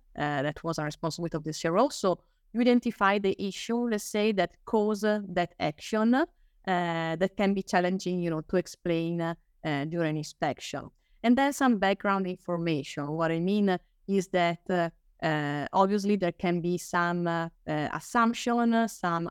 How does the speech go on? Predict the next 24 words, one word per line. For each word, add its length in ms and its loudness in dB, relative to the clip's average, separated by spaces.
other 400 0
references 680 -2
that 140 -2
can 200 -2
be 140 -6
helpful, 520 0
uh, 100 4
to 520 -2
understand, 680 -2
uh, 180 -2
how, 320 6
for 160 -2
example, 600 0
uh, 180 0
you 180 -4
identify 720 -2
that 260 -4
issue, 440 -4
how, 420 2
uh, 220 0
you 80 0
identified 760 -2
that 160 -2
issue 500 -2